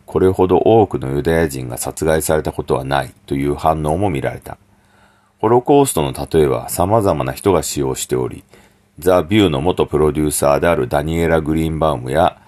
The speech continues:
イツハク・ヘルツォグの元スポークスマンである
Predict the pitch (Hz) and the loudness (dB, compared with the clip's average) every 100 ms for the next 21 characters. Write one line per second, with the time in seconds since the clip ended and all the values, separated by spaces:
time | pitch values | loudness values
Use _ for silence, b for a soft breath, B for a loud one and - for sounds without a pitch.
0 | b b b - - 101 95 90 92 92 | b b b -20 -8 -2 -2 -2 0 2
1 | 90 - 67 64 69 82 - - b b | 2 0 -2 -2 0 0 0 -4 b b
2 | b _ 90 - 69 - 95 90 90 - | b _ -4 -2 -2 0 4 4 2 -4
3 | 92 76 65 64 78 64 55 | -4 -2 -2 0 0 0 -6